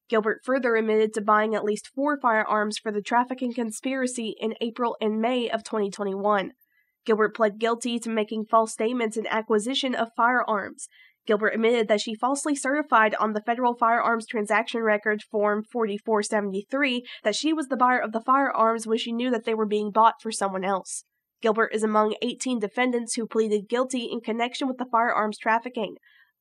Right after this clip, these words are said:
Of the over one hundred and forty firearms trafficked in the conspiracy, approximately forty-five have been recovered at crime scenes primarily in Philadelphia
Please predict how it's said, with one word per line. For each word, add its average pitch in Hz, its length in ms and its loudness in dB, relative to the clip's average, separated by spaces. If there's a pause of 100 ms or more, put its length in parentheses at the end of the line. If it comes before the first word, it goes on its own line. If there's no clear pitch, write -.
(100)
Of 240 140 -2
the 240 180 2
over 285 260 4
one 247 160 4
hundred 247 280 -2
and 226 160 0
forty 233 280 -2
firearms 220 580 0
trafficked 226 440 -2
in 220 140 0
the 208 80 0
conspiracy, 226 840 -4 (180)
approximately 277 720 2
forty-five 269 680 0
have 226 140 -8
been 226 120 0
recovered 247 480 -2
at 233 120 -4
crime 269 300 0
scenes 226 360 -4
primarily 226 560 0
in 214 80 0
Philadelphia 214 720 -2